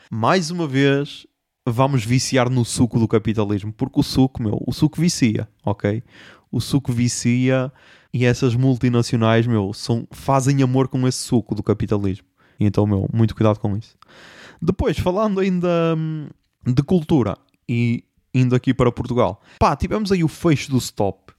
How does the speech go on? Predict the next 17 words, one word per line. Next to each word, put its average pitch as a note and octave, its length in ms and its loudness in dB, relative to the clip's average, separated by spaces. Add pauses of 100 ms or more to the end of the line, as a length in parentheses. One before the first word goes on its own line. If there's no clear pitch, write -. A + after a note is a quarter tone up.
(200)
Esse C3 440 -2
que - 80 -4
era B2 100 4
intitulado C3 600 -2
por B2+ 160 -2
muitos C3 340 0
músicos C3 600 -2
como A#2+ 500 -2 (420)
a C3 100 2
verdadeira B2+ 600 2
casa A#2 320 0
da A2+ 120 2
música G#2+ 580 -6 (320)
no A2 160 -2
Porto. - 560 -10
E C3+ 100 0
pá, B2 360 0